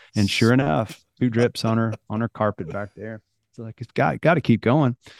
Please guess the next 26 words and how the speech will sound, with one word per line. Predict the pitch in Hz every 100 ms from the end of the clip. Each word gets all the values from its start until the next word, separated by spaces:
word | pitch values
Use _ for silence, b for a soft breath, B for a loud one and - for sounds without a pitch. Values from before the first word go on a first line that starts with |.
| B _ _ _ -
And | 127 123 123 _ -
she, | - 143
we | 147
had | 165 180 202
this | 160 127
moment | 120 113 98 - -
where | 117 117 113 110 - - _ _ _ _ _ _ _ _ -
I, | 127 143
I | 135
got | 139 135 123 _
out | 123 139
of | 127
her | 131
car | - 117
and | 113
into | 110 107
mine, | 110 110
and | 113
I | 110
said, | -
"Ashley, | 117 113 117
I'm | 110
so | 104 117 107
sorry. | - 101 104 104
I | 107
know | 110 113